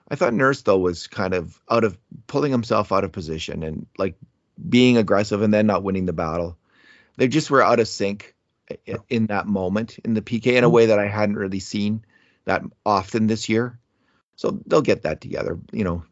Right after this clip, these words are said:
Speaker 1: you can't be perfect all the time. P K's been pretty good this year, hasn't it? Like,
Speaker 2: Yeah.
Speaker 1: uh, I don't,
Speaker 2: It was
Speaker 1: I don't know
Speaker 2: good
Speaker 1: what it is
Speaker 2: tonight, but,
Speaker 1: overall.
Speaker 2: but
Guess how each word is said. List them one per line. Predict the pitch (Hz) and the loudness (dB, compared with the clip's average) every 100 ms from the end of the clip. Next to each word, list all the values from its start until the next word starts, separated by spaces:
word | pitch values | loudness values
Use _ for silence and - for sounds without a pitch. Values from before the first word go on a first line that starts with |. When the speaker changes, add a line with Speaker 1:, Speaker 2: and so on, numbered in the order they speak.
| _ | _
Speaker 1:
you | - | -4
can't | 107 101 | -2 -2
be | 92 | -6
perfect | - 95 95 - | -6 -6 -6 -4
all | 87 | -2
the | 92 95 | -2 -4
time. | 98 87 85 _ _ _ _ _ - | -6 -6 -8 _ _ _ _ _ -4
P | 220 | 0
K's | - 247 | 2 4
been | 190 101 | 4 2
pretty | 120 107 | 2 2
good | 170 - | 2 2
this | 214 | -2
year, | 90 80 | -2 -4
hasn't | 69 95 110 | -4 -6 -8
it? | - - _ | -10 -20 _
Like, | 95 95 | -2 0
Speaker 2:
Yeah. | - 92 | 4 6
Speaker 1:
uh, | 87 85 | 6 4
I | 123 | -6
don't, | - | -8
Speaker 2:
It | - - - _ _ _ _ - | -16 -16 -18 _ _ _ _ -8
was | 127 | -4
Speaker 1:
I | 123 | 4
don't | |
know | - | 6
Speaker 2:
good | |
Speaker 1:
what | 117 | 8
it | 156 180 | 6 6
is | 117 | 4
Speaker 2:
tonight, | |
but, | 101 - | 0 -4
Speaker 1:
overall. | 104 104 101 | -2 -2 -2
Speaker 2:
but | 131 123 | -4 -4